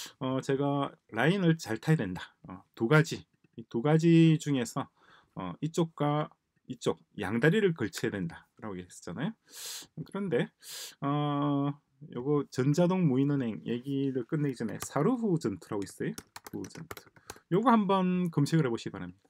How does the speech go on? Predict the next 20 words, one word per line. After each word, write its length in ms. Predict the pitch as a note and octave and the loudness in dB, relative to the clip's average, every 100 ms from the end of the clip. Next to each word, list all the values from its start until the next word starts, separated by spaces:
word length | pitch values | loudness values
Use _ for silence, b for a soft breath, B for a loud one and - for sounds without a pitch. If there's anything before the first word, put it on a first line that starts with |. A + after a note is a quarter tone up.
| _ | _
어, 120 | - F#2+ | -20 -16
그러니까 380 | - G2 - E3+ B B D#3 B | -12 -12 -6 -6 B B -16 B
사루후 520 | - - D3+ G3+ A3 | -18 2 4 6 4
전투의 720 | E3 C3 - - B2+ C#3 G#3+ G#3+ _ | 2 0 -2 -4 0 2 0 -4 _
재판. 500 | - G#2+ - G2 E2 - - _ _ - - _ _ _ _ - - _ _ _ _ _ | -6 -6 -6 -8 -8 -16 -20 _ _ -18 -18 _ _ _ _ -20 -20 _ _ _ _ _
사루후 360 | - D3+ A#3+ | -2 0 2
전투 460 | E3+ D3 D#3+ F3 E3+ E3+ | 4 4 2 4 4 4
들어보셨나요? 580 | F#3+ E3+ G3+ C#3+ G3 A3+ | 2 0 0 0 0 0
유튜브에 460 | C3 E3+ - F#3+ E3 | 0 0 0 2 2
한번 240 | D3+ D3 | 0 -2
검색을 260 | B2+ - C3 | -4 -6 -6
해보시기 180 | A#2 A2+ | -6 -8
바랍니다. 260 | G#2 E3 _ b b b - | -12 -16 _ b b b -10
이게 420 | D3 E3+ F3 E3+ | 0 2 4 4
그러니까 480 | D#3+ D3+ C3+ E3+ A3 - B B B | 4 2 2 -2 -4 -8 B B B
명나라와 1300 | - C3+ E3+ F3 F3+ G#3+ A3 G3 F#3+ F3 D3 D#3+ F#3+ | 2 6 8 6 4 4 4 4 4 2 4 2 2
청나라의 880 | - F3+ F3 G3+ G3+ F#3 F3 F#3 F3 | 0 2 2 4 4 4 6 4 2
패권이 640 | - E3 - F#3 F#3+ G3 E3+ | 2 0 2 0 2 -2 0
교체되는 500 | C#3 E3+ D#3+ D#3 D#3 | 2 4 4 4 4
시기, 380 | - - G2+ | 0 -4 -6